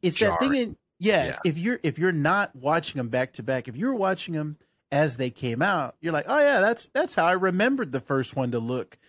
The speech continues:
Speaker 1: That's, that's how the second one looks. That's how the first one looked." And you go back and like, "Whoa, wait a minute. This looks like a Nintendo sixty-four game compared to, uh,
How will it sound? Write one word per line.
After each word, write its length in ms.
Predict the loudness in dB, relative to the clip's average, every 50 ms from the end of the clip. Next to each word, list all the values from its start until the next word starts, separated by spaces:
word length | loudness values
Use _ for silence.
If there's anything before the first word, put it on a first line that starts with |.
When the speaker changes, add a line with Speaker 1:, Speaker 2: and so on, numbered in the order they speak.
| _ _
Speaker 1:
That's, 220 | -2 -2 -2 -2 -6 -6
that's 200 | -2 -2 -2 0 0
how 140 | 0 0 0
the 120 | 0 -2
second 260 | 0 0 -2 -2 -2 -6
one 120 | -6 -6
looks. 180 | -6 -8 -6 -4
That's 200 | -4 -4 -2 -2
how 100 | -2 -4
the 80 | -4
first 300 | -4 -4 -4 -4 -4 -4 -4
one 140 | -4 -4
looked." 220 | -2 -4 -4 -6 _ _ _ _ _ _
And 100 | -4 -2
you 80 | 0 2
go 100 | 2 2
back 200 | 2 2 0 -2
and 60 | -4
like, 140 | -6 -8 -6
"Whoa, 300 | -2 0 2 2 2 2
wait 200 | 2 2 2 2
a 60 | 2 0
minute. 240 | -4 -4 -4 -2
This 200 | -2 -2 0 -2
looks 180 | -6 -6 -4 -2
like 320 | 0 2 2 2 0 -4 _ _ _ _ _ _ _ -4
a 80 | -2 0
Nintendo 520 | 0 0 0 0 0 0 0 0 0 -2
sixty-four 680 | -2 -2 -4 -4 -4 -6 -6 -6 -2 -2 0 2 2 0
game 420 | 0 0 -2 0 0 -2 -4 -4
compared 460 | -6 -6 -6 -4 -2 -2 -2 -4 -4 -6
to, 440 | -4 -4 -2 -2 -2 -2 -4 -6 -8 _ _ _ _ _ -6
uh, 320 | -4 -2 -2 0 -2 -2